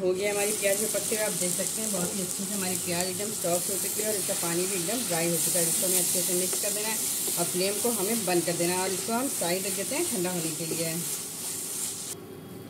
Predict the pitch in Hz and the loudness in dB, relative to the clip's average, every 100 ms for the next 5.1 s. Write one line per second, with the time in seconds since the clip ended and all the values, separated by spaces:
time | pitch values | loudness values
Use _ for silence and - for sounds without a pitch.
0 | - - - - - 180 185 185 190 185 | -12 -12 -12 -12 -6 0 2 4 4 2
1 | 175 180 180 202 202 202 208 214 220 180 | 2 2 0 2 0 0 0 2 2 2
2 | 175 190 208 - 175 185 185 175 175 185 | 0 0 -2 2 2 2 0 0 0 0
3 | 196 175 202 190 202 151 170 175 185 190 | -2 -2 -2 -2 -2 0 2 2 2 2
4 | 208 196 170 175 175 175 175 202 196 185 | 2 2 0 0 0 0 0 0 0 0
5 | 175 | -2